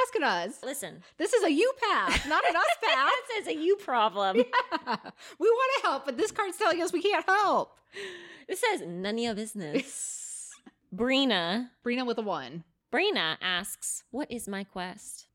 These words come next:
Speaker 2: Oh, I had to turn it around 'cause I was like, "What is that number?" Six of Wands reversed. Are you a little proud? You having trouble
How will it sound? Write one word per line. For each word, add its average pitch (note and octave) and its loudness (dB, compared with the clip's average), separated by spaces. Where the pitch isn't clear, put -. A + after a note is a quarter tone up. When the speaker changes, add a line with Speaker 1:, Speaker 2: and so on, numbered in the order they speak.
Speaker 2:
Oh, A#3+ -2
I G3 0
had F#3 -2
to F3 -10
turn G#3 -4
it F#3 0
around F#3 -4
'cause F3 -6
I E3+ 0
was D#3+ -6
like, D#3+ -6
"What E3+ -6
is F3+ -6
that E3+ -2
number?" E3+ -4
Six - -4
of G#3 -2
Wands F#3+ -4
reversed. F3 -6
Are G3 -2
you A3+ 0
a E4 2
little D#4+ 0
proud? A3+ 0
You A3+ 0
having G#3 -2
trouble D3+ -8